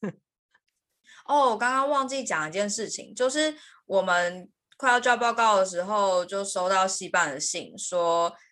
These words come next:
Speaker 2: 有一个类似线上博览会的东西，你可以，呃，就是那个时间点上线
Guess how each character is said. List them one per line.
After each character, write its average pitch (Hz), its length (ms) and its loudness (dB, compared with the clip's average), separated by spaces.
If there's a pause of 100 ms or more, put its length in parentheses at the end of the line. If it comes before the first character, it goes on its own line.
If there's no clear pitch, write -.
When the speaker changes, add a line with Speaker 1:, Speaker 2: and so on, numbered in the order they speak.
(240)
Speaker 2:
有 160 220 -2
一 165 120 -6
个 151 480 0
类 180 260 0
似 151 840 -10 (200)
线 190 260 -4
上 196 260 2
博 139 200 -2
览 151 200 2
会 156 220 -2
的 101 80 -2
东 101 260 -8
西， - 440 -10 (180)
你 175 100 -10
可 175 220 0
以， 165 500 -6 (420)
呃， 151 220 -4
就 180 140 -4
是 214 60 -4
那 226 100 -2
个 185 80 2
时 156 240 -6
间 165 240 0
点 - 180 -8
上 - 300 0
线 - 340 -2